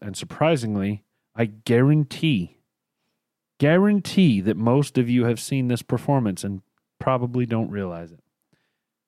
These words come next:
Unless, you know, you were around back then, and then maybe you might know where you've seen it.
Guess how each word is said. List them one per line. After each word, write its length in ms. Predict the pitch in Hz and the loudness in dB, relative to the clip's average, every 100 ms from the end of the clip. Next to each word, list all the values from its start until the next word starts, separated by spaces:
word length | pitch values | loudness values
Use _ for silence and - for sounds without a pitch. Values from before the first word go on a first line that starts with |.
| - | 0
Unless, 560 | 135 131 117 110 - | 4 4 2 -2 -6
you 120 | 110 104 | -2 -2
know, 220 | 87 87 _ _ _ _ | -2 -6 _ _ _ _
you 180 | 104 113 | 0 2
were 200 | 107 104 | 4 4
around 280 | 107 107 110 | 2 2 2
back 260 | 117 120 | 0 0
then, 260 | 113 107 110 | 0 2 0
and 320 | 101 101 95 _ - | -2 -4 -8 _ -2
then 280 | 104 101 - | -2 -4 -8
maybe 280 | 101 98 98 | -6 -4 -2
you 100 | 95 | -4
might 320 | 101 117 110 | 0 0 0
know 140 | 120 | 2
where 160 | 120 120 | 4 4
you've 180 | 120 107 | 2 2
seen 220 | 151 | 0
it. 100 | 117 | 0